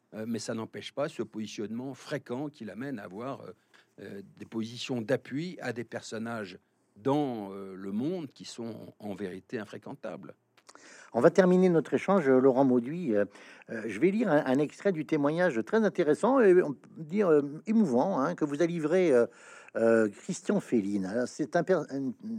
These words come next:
Speaker 2: quelqu'un de tout à fait intéressant. Euh, il a été élève de l'ena en, en mai soixante-huit. Il est sorti dans la promotion, euh,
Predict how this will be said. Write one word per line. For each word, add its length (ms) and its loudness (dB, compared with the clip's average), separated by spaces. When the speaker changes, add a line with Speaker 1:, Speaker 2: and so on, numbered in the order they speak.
Speaker 2:
quelqu'un 280 -4
de 120 -6
tout 120 0
à 40 4
fait 400 2
intéressant. 760 4
Euh, 160 4
il 120 4
a 40 12
été 220 8
élève 280 10
de 100 8
l'ena 680 4
en, 180 0
en 140 0
mai 140 2
soixante-huit. 760 -2
Il 100 2
est 60 8
sorti 400 0
dans 120 2
la 120 8
promotion, 720 2
euh, 240 -2